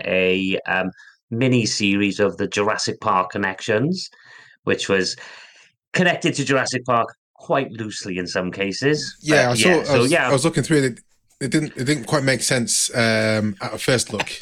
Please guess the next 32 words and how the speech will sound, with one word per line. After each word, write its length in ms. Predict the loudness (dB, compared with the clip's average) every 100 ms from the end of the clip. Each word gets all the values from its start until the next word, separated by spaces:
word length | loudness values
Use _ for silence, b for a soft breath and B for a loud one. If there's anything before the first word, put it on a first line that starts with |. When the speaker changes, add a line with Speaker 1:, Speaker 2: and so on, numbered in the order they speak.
| -10
Speaker 2:
<laughs> 240 | -8 -10 -4
as 160 | -2
to 80 | 0
some 140 | 0
of 40 | 0
the 60 |
connections 380 | 0 -2 -2 -2
with 100 | 0
the 60 | 0
Jurassic 340 | 0 -2 -2
Park. 200 | 0 -2 -4 -20 -20 -20 -8 B B
Give, 180 | 0 2
give 140 | 2
us, 80 | 2
give 240 | 2 2
us, 160 | 2 0
give 220 | 0 0
us 100 | 2
one 340 | 2 2 0 -6
of 80 | -2
the 80 | 2
more 160 | 2
tenuous 420 | 2 0 0 0 0
ones, 400 | 0 0 -2 -4
and, 640 | -12 -12 _ _ -12 -10 -8
and 180 | -2 2
why. 380 | 4 4 2 -2 _ 0
Speaker 1:
Um, 520 | 2 2 2 2 0 -2 _ _ _ _ _ _ _ -10
a 140 | -8 -8 -14
very 720 | -20 -12 -4 -2 -2 -4 -8 -8
tenuous 560 | -4 -4 -6 -10 -8
one 360 | -2 0 -2